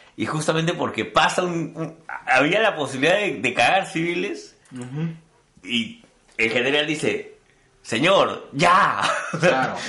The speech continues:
Speaker 1: Se nos va pa-, se, se, se nos pasa el tren, negro.
Speaker 2: Ajá.
Speaker 1: ¿No? Y el primer ministro dice, "No". Y con eso la caga.
Speaker 2: Así es.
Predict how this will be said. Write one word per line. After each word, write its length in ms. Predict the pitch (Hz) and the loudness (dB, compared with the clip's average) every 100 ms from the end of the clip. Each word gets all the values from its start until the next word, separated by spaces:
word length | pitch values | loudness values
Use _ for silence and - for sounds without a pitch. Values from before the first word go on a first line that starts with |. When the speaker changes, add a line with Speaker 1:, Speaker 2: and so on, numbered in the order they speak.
| 127 - | -8 -4
Speaker 1:
Se 100 | 117 | 0
nos 160 | 123 135 | 4 4
va 140 | 175 | 2
pa-, 120 | 135 | 0
se, 200 | 117 117 | -4 -6
se, 180 | 127 - | -4 -4
se 120 | 139 | 0
nos 120 | 135 | 2
pasa 220 | 135 196 180 | 4 2 2
el 80 | |
tren, 380 | 139 220 220 151 | 2 2 2 2
negro. 400 | 202 208 120 90 | 2 0 -2 -6
Speaker 2:
Ajá. 380 | - 120 127 123 - _ | -6 -2 -4 -4 -16 _
Speaker 1:
¿No? 220 | 85 98 - - - - _ - | -6 -6 -8 -20 -20 -20 _ -4
Y 180 | 95 92 | 0 2
el 100 | 90 | 0
primer 260 | 87 101 113 | 0 -2 0
ministro 440 | 107 110 110 92 | 0 -2 -2 0
dice, 500 | 92 92 98 85 - _ _ | 0 -2 -6 -8 -12 _ _
"No". 360 | - - - - - _ _ _ | -4 -2 -2 -6 -18 _ _ _
Y 100 | 85 | -8
con 200 | - 82 | -4 -2
eso 460 | 101 - 135 135 - _ _ | -2 -4 -8 -10 -16 _ _
la 420 | - 50 50 - | -12 -8 -8 -6
caga. 500 | - - 82 - - - | -2 0 0 -4 -16 -18
Speaker 2:
Así 300 | - - 143 | -16 -8 -6
es. 320 | 127 - - | -6 -8 -16